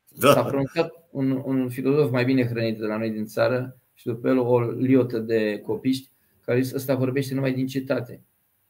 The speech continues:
Speaker 2: Păi bă, vorbesc pentru că ei au fost mai deștepți decât mine și citatul este dat pentru că el concentrează la un moment dat un adevăr teribil. Uh, și mi-a venit în cap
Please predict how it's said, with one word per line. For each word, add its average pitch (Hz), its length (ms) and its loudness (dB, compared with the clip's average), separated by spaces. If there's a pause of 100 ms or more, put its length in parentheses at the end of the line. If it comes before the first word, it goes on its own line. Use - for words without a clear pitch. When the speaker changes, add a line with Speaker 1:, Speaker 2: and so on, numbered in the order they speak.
(300)
Speaker 2:
Păi 123 120 -2
bă, 147 300 0 (180)
vorbesc 123 440 -2
pentru 135 200 -2
că 135 80 -4
ei 139 60 4
au 135 60 0
fost 135 140 -4
mai 139 140 0
deștepți 131 520 -2
decât 120 300 -4
mine 98 300 -4
și 123 180 -12
citatul 131 480 -4
este 120 240 -6
dat 123 320 -2
pentru 123 320 -2
că 131 80 -4
el 127 200 -2 (180)
concentrează 127 1200 0
la 117 180 -4
un 110 60 0
moment 113 180 -2
dat 127 300 -2
un 120 160 -4
adevăr 113 640 2
teribil. 110 680 -4 (440)
Uh, 110 640 2
și - 140 -14
mi-a 120 100 0
venit 147 320 -2
în 123 220 0
cap - 380 -4